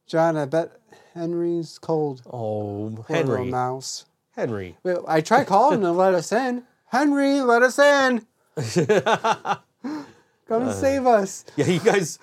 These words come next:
Speaker 2: I feel so bad that you guys drove all the way the fuck out here and couldn't do anything.
Speaker 1: So, so we, she had, she had one of those fobs, right, that she would, uh,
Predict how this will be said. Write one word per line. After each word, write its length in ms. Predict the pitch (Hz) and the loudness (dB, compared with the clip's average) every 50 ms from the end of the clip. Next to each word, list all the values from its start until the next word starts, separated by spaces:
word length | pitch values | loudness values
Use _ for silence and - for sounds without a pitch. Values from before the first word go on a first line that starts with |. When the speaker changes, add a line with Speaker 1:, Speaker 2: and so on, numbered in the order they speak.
| - - _ | -20 -6 _
Speaker 2:
I 100 | - 160 | 2 2
feel 220 | 156 - 202 190 180 | 2 4 4 2 2
so 260 | - - 185 180 208 | 4 4 6 6 6
bad 300 | 185 190 185 190 170 151 | 6 4 4 4 2 2
that 100 | 151 143 | 0 -2
you 120 | 143 147 | 0 2
guys 220 | 147 160 156 147 131 | 4 4 4 4 2
drove 200 | 127 151 147 143 | 2 2 2 2
all 140 | 143 143 143 | 2 0 0
the 40 | 143 | 0
way 120 | 147 139 | 0 0
the 80 | 143 135 | 0 2
fuck 200 | - 160 143 131 | 2 2 2 2
out 200 | 139 151 156 135 | 2 2 2 2
here 200 | - 147 131 135 | 0 -2 -2 0
and 160 | 147 156 - | 0 -2 0
couldn't 300 | - 185 175 165 156 143 | 2 2 2 2 -2 -2
do 180 | 139 156 170 | 0 2 2
anything. 280 | 165 160 175 170 160 156 | 2 2 0 0 2 4
Speaker 1:
So, 320 | 240 233 220 202 190 - _ _ | 6 6 6 4 2 -4 _ _
so 180 | - 226 202 | -2 0 2
we, 480 | 190 196 220 226 214 185 - - - 165 | 2 2 0 0 -2 -4 -6 -10 -12 -12
she 240 | - - 214 220 226 | -6 -2 0 2 4
had, 480 | 226 220 214 196 175 165 156 156 151 - | 4 6 6 6 4 4 0 -2 -8 -12
she 200 | _ - 196 196 | _ -8 -4 -2
had 180 | 202 196 196 180 | 0 0 0 0
one 140 | 175 170 | 0 0
of 80 | 165 160 | 0 0
those 180 | 151 147 131 - | -2 -2 -4 -4
fobs, 640 | - - 180 185 175 147 131 120 107 117 117 - - _ _ _ _ _ _ _ _ _ _ _ _ _ _ _ _ _ _ _ _ _ | -2 2 2 4 4 4 2 0 -4 -6 -12 -20 -20 _ _ _ _ _ _ _ _ _ _ _ _ _ _ _ _ _ _ _ _ _
right, 440 | - - 156 156 151 139 143 - - - | -2 0 2 2 2 2 0 -4 -10 -14
that 120 | 147 131 | -14 -10
she 160 | - - 160 | -4 -2 -2
would, 180 | 151 151 135 135 | -2 -2 -2 0
uh, 340 | 135 131 127 123 123 123 | 0 0 0 -2 -4 -8